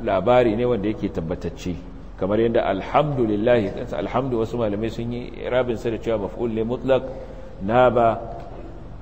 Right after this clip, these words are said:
naba an amilihi. Abinda zai,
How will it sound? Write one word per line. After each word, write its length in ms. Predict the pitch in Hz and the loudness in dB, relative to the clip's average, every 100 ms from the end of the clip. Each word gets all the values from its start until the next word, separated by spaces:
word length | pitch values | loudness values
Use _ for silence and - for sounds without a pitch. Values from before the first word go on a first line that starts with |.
| - | -12
naba 320 | - 120 117 101 | -2 2 4 2
an 100 | 104 98 - | 0 -4 -4
amilihi. 640 | 101 104 107 90 82 80 71 - - - - - - - - - - - - - - - - - - - - - | -4 -2 0 -2 -2 -6 -8 -14 -16 -16 -16 -16 -14 -14 -14 -16 -16 -16 -16 -16 -16 -16 -16 -16 -16 -16 -10 -6
Abinda 380 | 95 143 160 139 | 2 4 6 8
zai, 400 | 147 131 127 | 8 8 6